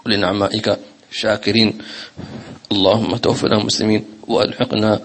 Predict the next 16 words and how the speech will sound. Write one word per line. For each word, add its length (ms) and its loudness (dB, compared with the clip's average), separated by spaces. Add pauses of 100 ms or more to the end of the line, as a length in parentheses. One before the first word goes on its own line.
(200)
بالصالحين 720 2 (260)
غير 240 -2
خزايا 460 0 (240)
ولا 280 4
مفتونين. 540 0 (3000)
ربنا 480 4
هب 60 0
لنا 120 0
من 140 -2
أزواجنا 520 0 (420)
وذرياتنا 720 2
قرة 320 -6 (100)
أعين 260 -2 (360)
واجعلنا 540 4 (320)
للمتقين 760 0
إماما. 440 2